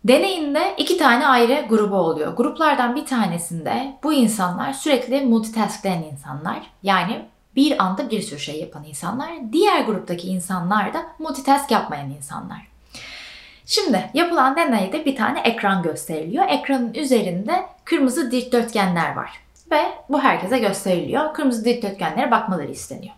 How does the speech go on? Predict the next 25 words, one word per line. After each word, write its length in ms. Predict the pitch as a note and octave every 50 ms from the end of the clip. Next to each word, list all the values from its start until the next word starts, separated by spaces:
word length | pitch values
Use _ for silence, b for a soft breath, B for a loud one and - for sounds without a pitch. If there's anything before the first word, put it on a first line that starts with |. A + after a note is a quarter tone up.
| _ _ -
Bakılıyor. 420 | D4 C#4 - C#4 - - - - - _ _ _ _ _ _ _ -
Sonra 480 | - - G#4 G#4 G#4 - D4 E4+ F4+ D#4+
yeni 240 | D4 D4 C#4 C4 A3
bir 60 | F3
ekran 340 | E3 E3 - - E3 D3+ D3
gösteriliyor. 580 | C#3+ C#3 - - E3 D3 C3+ - A3+ C#4+ E4+ F4 E4+ B B B B B B B -
Bu 60 | G4
sefer 480 | F#4+ G#4 F#4+ - D#4 F4 F#4 F4 B3 A3
bu 120 | E4 F#4
ekranda 440 | F#4 F4+ F4+ - A3 F#3+ F#3 F3+ B3
gene 260 | B3+ - F#3+ F#3+ F#3+
kırmızı 360 | - G#3+ A3 A#3 A3+ C4+ A3+
dikdörtgenler 680 | A3+ G#3+ - - E3+ E3+ - - D#3+ D#3 D3+ D3+ C#3+ -
var 280 | A3+ C4 D#4+ F4 F4 F4
ve, 260 | D4 D4 F4 - B B B B B B B B
e, 180 | - B3 B3 A#3+
iki 320 | A3+ - D4+ - F#4+ F#4+
gruba 280 | E4+ A#3+ G#3 G#3 B3 D4
da 80 | E4+ -
soruluyor. 520 | - C4 B3 A#3+ A3+ F#3+ F#3+ A#3 D4 C#4+
Kırmızı 380 | - C4+ B3 B3 A#3+ C4 A3+ G#3
dikdörtgenler 680 | G#3 G#3 - G3+ F#3 F#3 - F#3 F3+ F3+ G#3+ D#4 F4
yer 320 | D#4+ C4 A#3 A#3+ C4+ C#4 A#3
değiştirdi 560 | G#3 G3+ F#3+ - - - G#3 F#3+ F3 E3+ D3
mi? 200 | C3 C3+ -